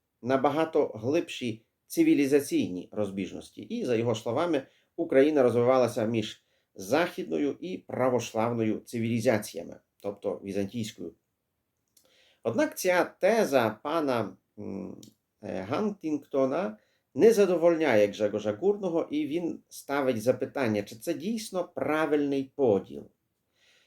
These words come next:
За століття до Гантінгтона польський вчений, історик Фелікс Конечний також досліджував поділ світу на цивілізації, і в дальшій частині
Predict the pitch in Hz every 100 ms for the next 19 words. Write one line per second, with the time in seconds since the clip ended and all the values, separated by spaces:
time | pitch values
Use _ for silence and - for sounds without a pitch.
0 | _ _ 120 165 - 202 269 - 120 110
1 | 104 - 110 160 214 208 143 139 - 120
2 | 131 165 - 214 214 - 127 - _ _
3 | - 170 175 135 - - - - 156 139
4 | 113 - 156 147 110 - 123 127 147 -
5 | 147 135 _ 175 131 113 107 104 - 143
6 | 117 113 110 104 _ _ _ _ 147 160
7 | 135 117 117 131 143 127 110 107 107 110
8 | 113 113 117 98 - - 123 101 104 127
9 | 113 98 113 113 123 117 104 95